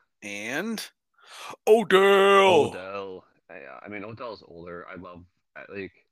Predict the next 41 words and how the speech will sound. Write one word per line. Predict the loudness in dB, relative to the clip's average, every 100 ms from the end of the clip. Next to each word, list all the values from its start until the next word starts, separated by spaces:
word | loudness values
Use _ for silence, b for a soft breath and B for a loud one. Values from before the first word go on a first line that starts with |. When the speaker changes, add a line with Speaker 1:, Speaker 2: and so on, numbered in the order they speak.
| _ _ _ _ _ _ _ _ _ -12
Speaker 2:
th-, | -12 -12
that, | -10 -10 -10 _ -20 B B
this | -16 -14
passing | -14 -12 -14
game | -12 -14
is | -16 _
wide | -18 -18
open, | -20 -20 -20
especially | -12 -12 -10 -14
with | -16 _
the | -20
new | -20 -20
O | -20 -20
C | -16 -14 -16
and | -18
Speaker 1:
Yeah. | -20 _
Speaker 2:
Todd | -14 -14 -14
Monken. | -20 -20 -18 -16
Like, | -18 -18 -20 _ _ _ _ _ _ _ _ -8
Speaker 1:
I |
like | -4 -2 -2
Speaker 2:
I |
Speaker 1:
that | -4
Speaker 2:
antici- | -4
Speaker 1:
there's | -6 -12
warm | -16 -8 -6 -6 -6
bodies | -4 -2 -2 -8 -14 -16 -20 _ _ _ _ -10
at | -8
wide | -4 -2
Speaker 2:
Oh, | -2
from |
Speaker 1:
receiver | -2 -8 -10 -10 -12 _ -16
ins-, | -10 -8
Speaker 2:
oh, |
I, | -8
Speaker 1:
instead | -8 -4 0 0
Speaker 2:
like | 0
Speaker 1:
of | -4 _ b b b _ -6
Deshaun | -2 0 0 -2
Jackson's | -4 -4 -4 -6 -12 -12
corpse | -12 -10 -6 -8 -8 -12 -12 -12